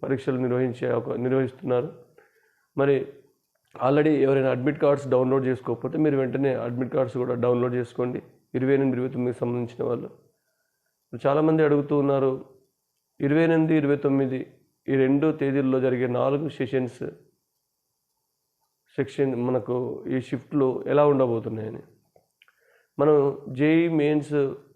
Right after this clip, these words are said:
ప్రవేశ పరీక్ష, ఆ, ఏదైతే షిఫ్ట్ వన్ నుంచి, డే వన్ నుంచి చూస్తున్నామో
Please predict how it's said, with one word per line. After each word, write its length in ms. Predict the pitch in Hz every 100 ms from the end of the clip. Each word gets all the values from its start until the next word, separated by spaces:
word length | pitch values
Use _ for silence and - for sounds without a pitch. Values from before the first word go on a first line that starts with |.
| _ _
ప్రవేశ 300 | 139 143 131
పరీక్ష, 320 | 131 127 - 131 - - - _ _ _ _ _ _ _ - 120
ఆ, 360 | 127 123 113 -
ఏదైతే 420 | 139 165 165 151
షిఫ్ట్ 340 | - 139 -
వన్ 240 | 151 139 160
నుంచి, 580 | 165 160 156 139 156 - _ -
డే 140 | 143 151
వన్ 140 | 151
నుంచి 240 | 156 147
చూస్తున్నామో 720 | 139 131 - 127 127 127 -